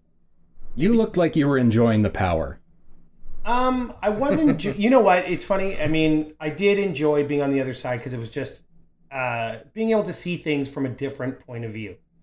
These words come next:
Speaker 2: right? I mean, I already, I understand what it's like for journalists to have to wander the floor and how stressful their days are.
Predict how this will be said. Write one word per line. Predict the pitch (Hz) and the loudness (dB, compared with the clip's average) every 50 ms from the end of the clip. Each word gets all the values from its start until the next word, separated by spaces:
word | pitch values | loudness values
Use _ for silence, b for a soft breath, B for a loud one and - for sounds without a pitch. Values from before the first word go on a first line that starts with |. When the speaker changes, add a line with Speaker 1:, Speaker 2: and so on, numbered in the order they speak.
| _ _ _ - | _ _ _ -14
Speaker 2:
right? | 117 117 120 131 135 | -10 -6 -6 -4 -2
I | 135 143 | -2 0
mean, | 151 147 147 | 2 2 2
I | 147 139 143 | 0 2 2
already, | 151 156 160 156 156 156 | 2 2 4 2 0 0
I | 139 139 143 | -2 -2 -2
understand | 139 147 147 143 139 - - 147 147 151 143 | -2 -2 -2 -4 -4 -6 -4 -2 -2 -2 -2
what | 139 127 | -2 -4
it's | 120 - - | -6 -6 -6
like | 131 135 135 | -8 -8 -8
for | - 131 | -8 -12
journalists | 117 113 123 127 139 147 156 156 156 - | -10 -8 -6 -4 -2 0 -2 -2 -2 -6
to | - 143 | -6 -6
have | 139 139 139 | -6 -6 -6
to | 143 | -6
wander | 123 127 127 131 131 127 | -4 -2 -2 -2 -2 -4
the | 117 113 | -8 -10
floor | - - 123 127 139 | -12 -12 -10 -8 -8
and | 143 127 | -6 -6
how | 127 117 | -8 -8
stressful | - - - 135 127 - - 127 | -10 -12 -14 -14 -14 -12 -14 -12
their | 110 120 117 110 | -10 -10 -10 -8
days | 113 113 117 113 135 | -8 -8 -8 -6 -8
are. | 139 156 196 214 - | -8 -8 -8 -10 -12